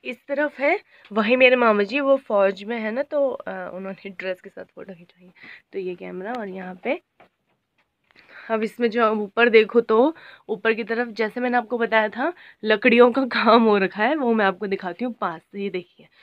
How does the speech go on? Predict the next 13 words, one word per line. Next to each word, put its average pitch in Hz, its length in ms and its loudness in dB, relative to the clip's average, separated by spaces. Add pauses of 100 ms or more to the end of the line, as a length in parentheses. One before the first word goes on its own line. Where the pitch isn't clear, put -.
(260)
बाहर 208 320 2
पत्थर 233 400 -8
का 262 120 -2
बना 269 200 0
हुआ 302 140 4
है 330 60 6
और 294 140 4
ऊपर 226 260 -2
लकड़ियों 190 440 -8
का 180 80 -20
काम 175 360 -20
है 180 100 -20 (320)
पूरा। 185 280 -18